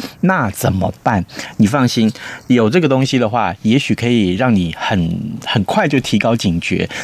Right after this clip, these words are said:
那就是防丢器。不过防丢器真的很多年前就开始在这个市场上出现，只不过最近了，Apple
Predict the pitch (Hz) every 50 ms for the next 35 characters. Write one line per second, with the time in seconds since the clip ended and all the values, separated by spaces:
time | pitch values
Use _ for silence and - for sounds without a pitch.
0 | - - 120 110 117 104 113 107 - - 98 85 90 101 - 117 107 101 110 101
1 | - - 120 98 - - - - - - 214 226 160 151 147 160 160 - 165 131
2 | - 151 156 135 - - 117 95 85 127 135 143 131 104 107 - - 95 95 -
3 | 110 95 - - - 113 113 - - 104 87 117 113 95 95 104 98 - - 101
4 | - 87 85 92 95 - - 101 101 - 104 90 - - - - - - 107 117
5 | 143 147 139 151 139 143 139 127 107 90 82 - - - - - 139 139 127 123
6 | 101